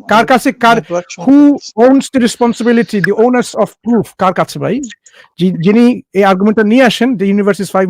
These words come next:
Speaker 1: miles long", তাকে কি এটা সেটা প্রতিষ্ঠা করতে হয় সাউন্ড এবং ভ্যালিড হিসেবে, নাকি তার বিপক্ষে যারা আছেন তাকে তার বিপক্ষে যুক্তি দেখাতে হয়? কোনটা? In argumentation।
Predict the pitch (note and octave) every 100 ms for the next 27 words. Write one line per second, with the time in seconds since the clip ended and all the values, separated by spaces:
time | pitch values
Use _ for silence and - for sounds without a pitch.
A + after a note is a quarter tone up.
0 | G3 G3 G3+ G3+ C#4+ - - _ - G#3
1 | B3+ C#4 A#3+ A3+ - G3+ G3+ G3+ F#3 -
2 | G3 G#3 G3 F#3+ G#3 C#3+ - _ _ -
3 | F#3+ G3 G3 F3+ F3 F#3+ G3 B3 C4+ D#3+
4 | - - F#3 F#3 G#3+ F#3+ G3+ C4 C#4 -
5 | B3 A3 F#3 - F#3 F3 F#3 F3+ F#3+ F3+
6 | E3 F#3 G3 - F#3 - F3 D#3+ C#3 C3
7 | B2+ - A3 A#2+ - _ _ _ _ _
8 | _ _ _ _ F#3 G3 F#3 F#3 F3+ F3+
9 | D3